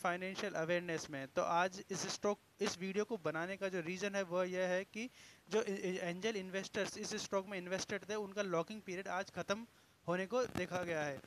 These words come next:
तो जो, जब, ए, एंजल investors का logging period ख़त्म होता है, generally हमें selling देखने को मिलती है स्टॉक में, पर इस stock में हमें buying देखने को मिली है आज,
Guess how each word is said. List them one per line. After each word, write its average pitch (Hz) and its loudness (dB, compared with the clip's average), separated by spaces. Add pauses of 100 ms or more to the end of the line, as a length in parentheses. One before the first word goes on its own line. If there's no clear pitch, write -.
(340)
तो 233 6
जो, 214 2 (1040)
जब, 202 -2 (140)
ए, 175 2 (140)
एंजल 180 0
investors 202 -4
का 226 -2
logging 190 2
period 202 -6
ख़त्म 196 -6
होता 180 -2
है, 202 0
generally 196 -2
हमें 190 -4
selling 208 -2 (160)
देखने 180 -4
को 214 -4
मिलती 185 -6
है 190 0
स्टॉक 165 -2
में, 156 -8
पर 208 -2
इस 208 -8
stock 196 -2
में 214 -4
हमें 202 -4
buying 175 2
देखने 190 -4
को 180 -6
मिली 160 -6
है 185 -2
आज, 156 -2